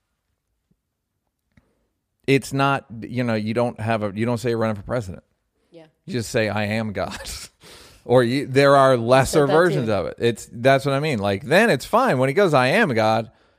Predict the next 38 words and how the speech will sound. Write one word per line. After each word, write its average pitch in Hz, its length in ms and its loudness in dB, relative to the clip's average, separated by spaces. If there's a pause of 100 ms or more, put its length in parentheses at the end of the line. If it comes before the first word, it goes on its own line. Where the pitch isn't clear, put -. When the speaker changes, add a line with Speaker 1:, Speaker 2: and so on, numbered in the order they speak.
(120)
Speaker 1:
as - 60 -8
long 233 140 4
as 254 80 0
there's 170 100 2
a 123 80 4
beat, 233 440 0
I 156 160 0
don't, 240 220 -2
yes, 285 500 -2
it's 147 220 -4
a 180 80 0
lot 160 280 2
of 196 120 -8
Kanye's 190 320 -4
albums 202 300 -4
are 160 40 -6
just 147 200 -12
manic 127 340 -4
episodes 151 400 -8
to 160 120 -4
a - 20 -8
beat. 180 400 -12
So, 135 340 -2 (1080)
but 123 260 2
the 143 100 -2
problem, 165 580 -2
it, 156 240 -4
it 147 140 -8
just 170 160 -8
gets 160 200 -6
tricky 165 400 -4
when 135 260 -4
it's, 131 300 -8 (120)
it 135 240 -4
goes 135 320 -2
a 123 80 -2
little 117 400 -2
too 117 760 -6